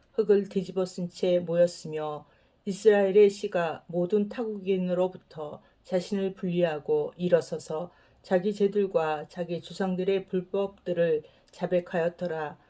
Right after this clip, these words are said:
또 그들이 낮의 사분의 일 동안에는 자기 자리에 서서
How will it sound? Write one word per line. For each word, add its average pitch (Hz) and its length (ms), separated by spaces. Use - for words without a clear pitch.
또 220 200
그들이 196 640
낮의 180 400
사분의 180 460
일 185 240
동안에는 165 760
자기 185 320
자리에 175 540
서서 170 540